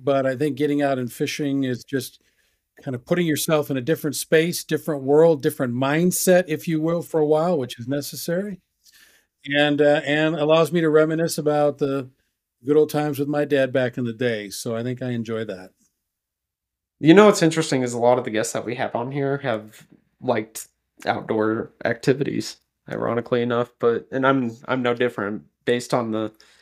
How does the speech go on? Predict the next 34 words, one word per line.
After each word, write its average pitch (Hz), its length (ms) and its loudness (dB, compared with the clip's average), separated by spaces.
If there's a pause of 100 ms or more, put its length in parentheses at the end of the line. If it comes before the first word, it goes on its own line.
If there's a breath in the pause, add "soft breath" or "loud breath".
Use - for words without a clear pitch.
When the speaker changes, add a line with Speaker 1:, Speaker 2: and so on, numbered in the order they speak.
(420 soft breath)
Speaker 1:
You 131 160 -4
included. 147 440 -6 (140)
Speaker 2:
past 165 260 6
video 180 300 6
Speaker 1:
Mm-hmm. 160 80 2
Speaker 2:
chats 151 320 2
that 139 100 2
we've 131 160 -2
had 135 220 0
and 127 340 -10
some 139 160 -2
of 120 60 -6
the 117 280 -2
taxidermy 123 600 -2
work 123 300 -6
that 110 320 -4 (120)
has 113 140 -6
been 113 160 -6
shown 123 420 -4
to 131 140 -2
you. 131 280 0 (560 loud breath)
That's - 440 -6 (400)
mostly 143 260 8
Speaker 1:
Mm-hmm. 139 60 0
Speaker 2:
been 120 160 0
created 117 400 -4
through, 117 340 -6
with 120 240 -4
my 127 160 2
dad 110 400 -4 (160)
through 113 160 -6
the 104 80 -4
years. 113 480 -6
Um, - 440 -8